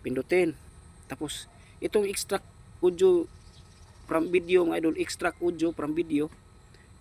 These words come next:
Is, click ninyo. Yan. Dinadala tayo sa ating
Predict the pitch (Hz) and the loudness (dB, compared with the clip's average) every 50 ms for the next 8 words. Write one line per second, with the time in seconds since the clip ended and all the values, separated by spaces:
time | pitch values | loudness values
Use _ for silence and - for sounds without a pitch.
0 | - - - - - - - - - - - - - - - - - - - - | -20 -20 -20 -20 -20 -20 -20 -20 -20 -20 -20 -20 -20 -20 -14 -8 -6 -6 -6 -8
1 | - - - - - - - - - - - - 165 196 196 - 151 156 175 170 | -10 -16 -20 -20 -20 -20 -20 -20 -20 -18 -4 0 2 2 4 4 4 4 4 2
2 | 147 - - - - - - - - - - - - - - - - - - - | 0 -4 -12 -20 -20 -20 -20 -20 -20 -20 -20 -20 -20 -20 -20 -20 -18 -14 -6 0
3 | 135 147 160 156 156 143 131 127 131 139 135 151 165 170 170 165 165 170 170 165 | 4 4 4 4 2 0 -2 -4 -4 -4 0 0 2 2 2 0 0 0 0 0
4 | - 160 160 160 165 190 - - - - - - - - 120 - - 143 143 147 | -2 -2 -4 -4 -4 -6 -10 -16 -20 -20 -20 -18 -14 -14 -10 -6 -2 0 0 0
5 | 147 147 151 | -2 -4 -8